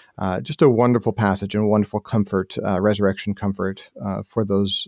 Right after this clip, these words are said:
uh, who cling to Jesus Christ. I'm going to focus on, uh, kind of verse forty-five and following. "Thus it is written, the first man, Adam, became a living being. The last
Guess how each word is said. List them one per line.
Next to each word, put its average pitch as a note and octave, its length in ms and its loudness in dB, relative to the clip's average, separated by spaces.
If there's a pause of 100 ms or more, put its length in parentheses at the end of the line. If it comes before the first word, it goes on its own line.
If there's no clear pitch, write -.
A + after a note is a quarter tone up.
uh, A2 300 -6
who A#2 100 -6
cling A2 300 -2
to G2+ 120 -8
Jesus G2+ 280 -8
Christ. - 460 -8 (520)
I'm F3 140 4
going E3+ 220 8
to A#2+ 80 0
focus C3 400 4
on, A2 480 4
uh, G#2+ 260 -2
kind D3+ 180 0
of A2 60 2
verse G#2 180 0
forty-five F#2+ 480 -2
and F#2+ 140 -10
following. G2 460 -4
"Thus E3 200 4
it D3+ 80 4
is B2 120 0
written, C3 220 4
the A#2+ 60 6
first E3 320 2
man, A#2+ 440 6 (360)
Adam, A#2+ 360 4
became A2+ 280 0
a G#2+ 60 0
living A2 300 -2
being. G#2+ 420 0 (220)
The A#2 100 2
last A#2+ 400 2